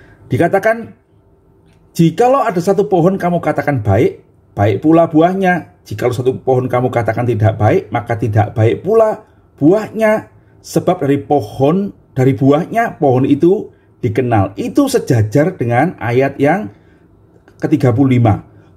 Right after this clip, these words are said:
Orang yang baik mengeluarkan hal-hal yang baik dari perbendaharaannya yang baik, dan orang yang jahat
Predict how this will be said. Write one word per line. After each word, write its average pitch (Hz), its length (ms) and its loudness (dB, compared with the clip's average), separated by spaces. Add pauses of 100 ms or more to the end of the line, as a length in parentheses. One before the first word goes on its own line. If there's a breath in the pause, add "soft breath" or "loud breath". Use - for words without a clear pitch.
Orang 254 400 4
yang 175 240 0
baik 127 480 0
mengeluarkan 170 720 0
hal-hal 120 400 2
yang 117 240 0
baik 202 320 2
dari 131 160 2
perbendaharaannya 110 960 0
yang 95 160 0
baik, 120 400 0 (480 soft breath)
dan 123 240 -2
orang 151 240 2
yang 113 160 0
jahat 107 400 0